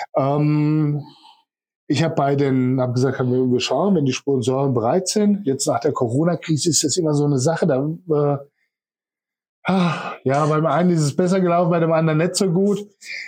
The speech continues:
Ich hab bei den Sponsoren nachgefragt und es war jeder wieder dabei, ne? Also ich bin total happy, dass die so dem Ding so aufgeschlossen sind und mich da dieses Jahr wieder unterstützen, beziehungsweise mich und mein Team.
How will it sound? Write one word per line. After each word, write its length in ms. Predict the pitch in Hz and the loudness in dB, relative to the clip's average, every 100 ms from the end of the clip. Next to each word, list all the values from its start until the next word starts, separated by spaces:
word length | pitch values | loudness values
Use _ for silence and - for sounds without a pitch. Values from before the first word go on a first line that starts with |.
| - | -4
Ich 140 | 147 | -2
hab 100 | - | 0
bei 120 | 180 | 0
den 120 | 175 175 | 0 -2
Sponsoren 460 | - 160 151 143 | -2 0 0 0
nachgefragt 680 | 147 214 - 175 208 196 196 | 0 -2 -4 -4 -2 -2 -2
und 60 | |
es 100 | 147 | -2
war 100 | 147 | 0
jeder 560 | 135 139 185 247 233 202 | 0 2 0 0 2 2
wieder 340 | 165 208 214 196 | 2 2 2 2
dabei, 540 | 180 135 131 170 143 | 0 0 0 2 0
ne? 120 | 113 | 0
Also 260 | 139 151 135 | 0 2 0
ich 60 | - | 0
bin 160 | 160 | 0
total 360 | 135 131 143 151 | 0 0 0 0
happy, 320 | 139 170 208 | 0 0 -2
dass 240 | 180 156 - | 0 -2 0
die 160 | 175 | 0
so 380 | 156 170 170 160 _ _ - - _ _ - | 2 0 0 -4 _ _ -20 -20 _ _ -4
dem 160 | 147 135 | -2 0
Ding 180 | 190 | 0
so 140 | 175 170 | 2 2
aufgeschlossen 720 | 139 202 208 202 208 196 190 | 0 0 0 -2 0 0 0
sind 200 | 196 190 | 2 2
und 140 | 165 | 2
mich 140 | 165 151 | 0 0
da 260 | 165 156 | 0 2
dieses 300 | 151 156 156 | 0 0 0
Jahr 160 | 160 147 | 0 0
wieder 240 | 156 151 | 2 2
unterstützen, 800 | 139 131 120 202 208 - 202 196 - | 0 0 0 -2 0 0 2 2 -2
beziehungsweise 600 | 127 151 143 139 123 113 | -4 0 0 0 0 2
mich 200 | 165 160 | 0 0
und 100 | 135 | 0
mein 200 | 113 117 | 0 0
Team. 440 | - 180 220 226 | 0 0 2 0